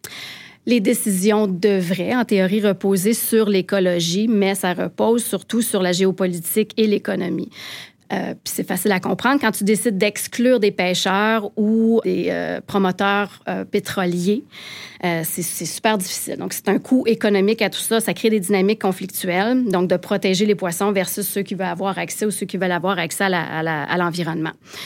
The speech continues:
Donc, bien sûr, les gouvernements ne veulent pas freiner l'économie et le développement. Donc, les gouvernements veulent pas bloquer des zones potentielles à l'extraction puis au forage pétrolier. Euh, donc, ça, c'était la première grande raison. C'est très politique et économique.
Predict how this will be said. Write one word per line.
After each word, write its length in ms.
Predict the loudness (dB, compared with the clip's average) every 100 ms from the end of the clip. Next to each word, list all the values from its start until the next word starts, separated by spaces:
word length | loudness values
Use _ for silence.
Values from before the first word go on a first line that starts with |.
| -14 -8 -2
Donc, 120 | 2
bien 180 | 4 2
sûr, 140 | 4
les 140 | 4 4
gouvernements 520 | 2 2 2 2 4
ne 300 | 4 4 2
veulent 320 | 2 0 0
pas 140 | -2
freiner 840 | -2 0 2 4 6 6 4 4 2
l'économie 580 | 0 0 2 2 4 4
et 40 | 2
le 120 | 2
développement. 500 | 0 0 -2 -2 -4 0
Donc, 240 | -2 2
les 100 | 2
gouvernements 420 | 4 4 4 4
veulent 240 | 2 0 2
pas 140 | 2
bloquer 500 | 4 2 2 0 0
des 140 | 2
zones 420 | 2 2 4 2 2
potentielles 720 | -2 -2 -2 -2 0 0 2
à 60 |
l'extraction 520 | 0 -4 -4 -4 -2
puis 120 | -2 -2
au 60 |
forage 360 | -2 -2 -4 -4
pétrolier. 560 | -8 -6 -8 -8 -14 -16 -20 -16 -14 -14 -4 0
Euh, 180 | 2 2
donc, 160 | 0
ça, 80 | 0
c'était 140 | 0 0
la 120 | 2
première 380 | 2 4 2 2
grande 220 | 2 2
raison. 300 | 2 0 -2
C'est 140 | -4
très 160 | -2 0
politique 480 | 0 0 -2 -2 0
et 20 |
économique. 540 | -2 -2 -2 -4 -8